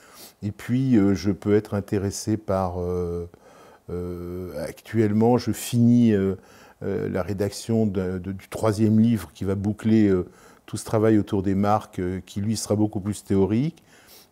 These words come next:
Et puis, euh, je peux m'intéresser, j'ai, je suis très intéressé par les pays baltes. Je trouve qu'il y a des choses qui se passent incroyables en Lituanie. Voilà, je, c-, ce mélange des genres me semble être quelque chose de motivant, d'important dans les métiers.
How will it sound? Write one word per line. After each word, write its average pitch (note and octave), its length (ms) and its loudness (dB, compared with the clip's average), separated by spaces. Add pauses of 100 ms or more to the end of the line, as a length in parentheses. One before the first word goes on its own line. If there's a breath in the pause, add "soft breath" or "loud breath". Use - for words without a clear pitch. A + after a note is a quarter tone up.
(100)
Et G#2+ 100 -4
puis, A#2 500 -2
euh, G2 140 4
je F#2 300 -4
peux - 240 -4
m'intéresser, G2 680 -2
j'ai, G#2+ 240 -4
je F#2+ 120 -16
suis - 120 -12
très C3+ 200 -2
intéressé C3 340 0
par A2+ 140 0
les G2+ 80 0
pays G#2+ 220 0
baltes. G#2 380 -2 (320 soft breath)
Je - 80 -20
trouve A2 200 -2
qu'il G#2 100 -2
y - 20 4
a F#2 40 2
des F#2 100 -2
choses F#2+ 240 -8
qui - 100 -16
se - 80 -14
passent G2+ 200 -4
incroyables G2+ 560 -4 (320 loud breath)
en G2 60 -4
Lituanie. G#2 500 0
Voilà, B2+ 260 2
je, A#2+ 140 -4 (760)
c-, - 240 -12
ce - 180 0
mélange D3+ 440 4
des B2 160 4
genres C3 420 0 (640 soft breath)
me A2+ 100 0
semble D3 400 0
être - 120 -4
quelque A#2 340 0
chose A#2 440 -2
de G#2 100 -2
motivant, A2 920 -2 (300 loud breath)
d'important F3 680 4
dans C#3+ 140 4
les B2 100 6
métiers. A#2 580 2